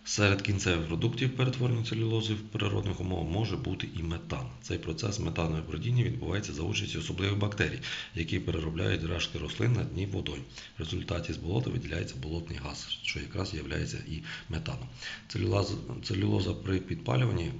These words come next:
загоряється. Напишіть, будь ласка, реакції, як відбувається загоряння целюлози.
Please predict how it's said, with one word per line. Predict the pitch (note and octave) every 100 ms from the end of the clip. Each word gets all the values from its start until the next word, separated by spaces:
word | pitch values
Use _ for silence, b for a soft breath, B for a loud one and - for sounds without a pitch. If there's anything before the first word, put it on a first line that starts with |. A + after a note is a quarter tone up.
| -
загоряється. | E2+ G#2 F#2+ D#2 C#2+ D2 -
Напишіть, | F2 - - -
будь | D#2
ласка, | D#2 -
реакції, | E2 E2 D#2+ D#2
як | D#2 D#2 - -
відбувається | E2+ E2 E2 D#2+ D#2+ B B B B
загоряння | D#2+ D#2 D#2 D2 C#2 C#2 C2
целюлози. | - E2 D2+ B2+ -